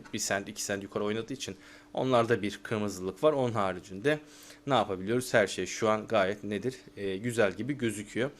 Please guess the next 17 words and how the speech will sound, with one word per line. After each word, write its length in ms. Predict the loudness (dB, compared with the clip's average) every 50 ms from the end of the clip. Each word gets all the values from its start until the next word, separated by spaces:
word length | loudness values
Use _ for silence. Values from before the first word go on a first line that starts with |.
| -18 -18 -18 -18 -18 -20 -20 0
Tabii 420 | 4 4 6 8 10 10 10 8 6 0 -12 -20 -20 -20 -20 -20 -20 -20 -20 -20 -20 -20 -20 -20 -20 -12 -4
enfl-, 380 | -2 -2 0 0 0 -2 -2 -2 -4 0
tüm 180 | 0 2 2
dünyada 380 | 2 2 2 2 4 4 4 4
bir 60 | 6
enflasyon 580 | 4 4 4 4 4 4 4 4 2 -2 -2 0
oranı 360 | 0 0 0 0 -2 0 4
var. 160 | 4 4 4 4 -4 -8 -4
Bu 100 | -2 -2
enflasyon 540 | -2 -2 0 2 2 2 2 2 -2 -2 0
oranı 340 | 0 2 2 2 2 2
ister 240 | -2 -4 0 2 2
istemez 320 | 2 2 0 -4 -4 -4 -6 -2
piyasalar 420 | 0 0 2 2 0 0 0 0 0
yoğun 380 | 0 0 2 4 4 2 2
bir 80 | 0 -4
şekilde 560 | -6 -6 -8 -8 -8 -10 0 4 4 4 4